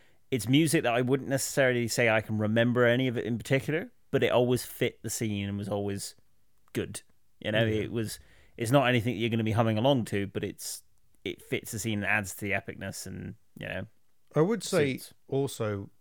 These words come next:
Speaker 2: it, kind of to lump music and sound department together. I know it's separate,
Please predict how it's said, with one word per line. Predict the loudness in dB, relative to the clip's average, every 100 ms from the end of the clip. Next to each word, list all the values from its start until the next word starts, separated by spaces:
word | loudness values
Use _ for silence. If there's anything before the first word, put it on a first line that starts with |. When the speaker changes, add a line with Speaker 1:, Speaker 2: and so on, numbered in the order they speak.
| _
Speaker 2:
it, | 2 2 -2
kind | 0 2
of | 0
to | -2 2
lump | 6 6 4 -4 -4
music | -2 -2 -4 -6 -6 -6
and | -6 -6
sound | -4 -4 -4 -6
department | -8 -8 -8 -12 -14
together. | -12 -4 -4 -4 -10 -12 -14 _ -8
I | -2
know | -2
it's | -2 -6
separate, | -6 -6 -8 -14 -12 -10 -12